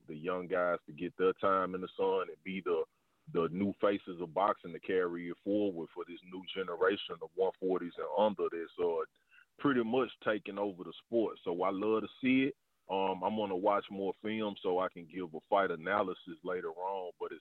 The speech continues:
far as just, uh, profitability, man, this is gonna be the dopest shit that you could possibly wanna do. And I just found out, um, <clears throat> a little, a little birdie just told me that we gonna be, uh, working at Misfits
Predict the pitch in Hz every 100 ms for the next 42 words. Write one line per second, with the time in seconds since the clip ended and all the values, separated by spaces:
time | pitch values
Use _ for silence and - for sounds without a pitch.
0 | - 98 95 90 85 - 98 95 - 90
1 | 82 76 _ _ _ - 131 127 110 92
2 | 101 113 104 95 92 92 90 98 98 87
3 | 87 80 87 87 82 78 76 90 90 80
4 | - - 87 - _ _ _ 80 - 90
5 | 87 101 92 - 76 80 78 82 80 78
6 | 76 85 71 _ - - 80 85 117 101
7 | 95 - 101 98 92 85 92 90 90 90
8 | 87 80 80 - - - - 160 107 90
9 | 87 101 95 87 90 104 82 104 110 95
10 | 82 90 - 92 87 87 92 90 82 104
11 | 110 90 - 90 87 _ _ _ - 85
12 | 82 87 120 - 85 85 80 87 82 -
13 | 92 87